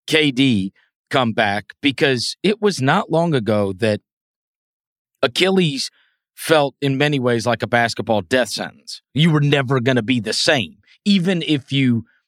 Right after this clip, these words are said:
came back, you know, uh, you weren't, you were never gonna be what you were. And K D has been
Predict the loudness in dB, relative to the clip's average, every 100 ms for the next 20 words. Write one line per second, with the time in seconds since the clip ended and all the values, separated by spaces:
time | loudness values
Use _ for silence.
0 | _ -2 0 2 2 0 -2 _ _ _
1 | _ _ -2 2 2 0 -4 -10 -2 -2
2 | -2 -10 _ _ -20 _ _ _ _ _
3 | _ _ -2 0 2 2 2 -4 _ _
4 | _ _ _ _ _ 0 2 2 2 0
5 | 0 0 0 -2 -2 -2 0 -2 -2 _
6 | _ _ _ _ _ _ _ 0 2 2
7 | 0 -2 -6 -16 _ _ 0 2 2 0
8 | 0 -4 _ _ _ _ -2 -2 0 0
9 | 0 0 -4